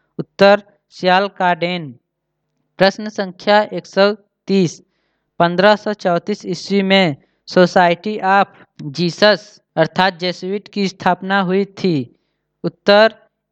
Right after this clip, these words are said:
इग्नेशियस लायला द्वारा। प्रश्न संख्या एक सौ इकतीस, वर्साय के राजमहल को किसने निर्मित करवाया था? उत्तर, लुई चतुर्दश। प्रश्न संख्या एक सौ बत्तीस,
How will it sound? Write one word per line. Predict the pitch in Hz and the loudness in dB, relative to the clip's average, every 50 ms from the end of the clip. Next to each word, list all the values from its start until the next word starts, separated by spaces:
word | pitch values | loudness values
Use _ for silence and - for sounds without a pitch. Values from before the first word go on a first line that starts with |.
| - | -6
इग्नेशियस | 190 185 175 190 185 185 185 180 - - 202 208 202 - - | -6 -4 -4 -2 -2 0 0 0 0 2 2 2 2 0 0
लायला | 190 185 180 175 175 175 185 190 196 | 0 2 4 4 2 2 2 0 0
द्वारा। | 185 175 170 165 156 156 160 156 139 | 0 0 -2 -2 0 0 0 0 -2
प्रश्न | 123 - _ _ _ _ _ _ _ _ _ _ _ _ _ - 220 | -4 -8 _ _ _ _ _ _ _ _ _ _ _ _ _ -20 -14
संख्या | - - 196 185 180 - _ - 196 202 202 | -4 -2 -2 -2 -2 -4 _ -2 -2 0 -2
एक | 202 - 160 - | -4 -8 -12 -12
सौ | _ - 202 196 190 170 | _ -2 0 0 0 -2
इकतीस, | 165 - _ - 190 185 170 - _ _ _ _ _ _ _ | -4 -8 _ -4 -4 -4 -4 -4 _ _ _ _ _ _ _
वर्साय | 151 165 170 156 - - 190 180 190 202 214 | 0 0 0 0 0 0 2 2 2 2 0
के | 196 _ - 196 196 | -2 _ -8 -8 -6
राजमहल | 190 185 180 175 175 - 165 170 170 160 202 202 196 | -4 -4 -4 -4 -4 -6 -10 -12 -8 -6 -6 -6 -6
को | - - 202 202 190 | -6 -2 -2 -2 -2
किसने | 180 _ 190 180 - 190 190 196 202 | -2 _ -8 -8 -4 -2 0 0 0
निर्मित | 196 185 180 170 170 170 190 196 - | -2 -4 -6 -6 -6 -6 -6 -8 -8
करवाया | _ - 180 170 170 170 165 170 175 185 180 | _ -2 0 2 2 4 4 4 2 2 0
था? | - - - 156 147 143 131 123 _ _ _ _ _ _ _ _ | -2 -4 -2 0 0 0 -2 -4 _ _ _ _ _ _ _ _
उत्तर, | - 156 - _ - 196 196 202 208 208 - _ _ _ _ - | -12 -12 -8 _ 2 4 4 4 2 0 -4 _ _ _ _ -6
लुई | 156 165 175 180 196 214 | -2 0 2 4 2 2
चतुर्दश। | 214 - - 202 180 170 170 165 160 - 165 180 190 175 156 - _ _ _ _ _ _ _ _ _ - | 0 0 0 0 0 0 -2 -4 -8 -4 0 2 2 2 2 -2 _ _ _ _ _ _ _ _ _ 0
प्रश्न | 175 202 208 - 220 214 214 | 0 0 0 -2 -6 -14 -12
संख्या | - - 190 180 175 - - 202 196 196 | -12 -12 -14 -14 -10 -4 -2 0 0 0
एक | 196 180 165 - | 0 -2 -4 -4
सौ | - - 196 196 | -2 -2 -2 0
बत्तीस, | 180 165 160 - _ - - 185 170 - - | 0 -2 -4 -4 _ -2 -2 -2 -2 -4 -8